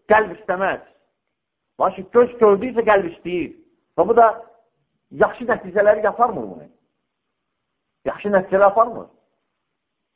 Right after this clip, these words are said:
Ona görə də qəlb nə qədər görməsə, göz görməsə,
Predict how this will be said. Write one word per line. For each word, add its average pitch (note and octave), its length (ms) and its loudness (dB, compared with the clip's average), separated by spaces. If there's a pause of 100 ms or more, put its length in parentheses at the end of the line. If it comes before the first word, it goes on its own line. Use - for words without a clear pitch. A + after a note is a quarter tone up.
(2250)
Ona F#3 200 4
görə F3 160 6
də E3+ 180 6 (440)
qəlb F3+ 260 2
nə F3 160 -8
qədər C#3 400 -4
görməsə, C3 640 -4 (100)
göz D#3+ 240 -4
görməsə, B2+ 480 -2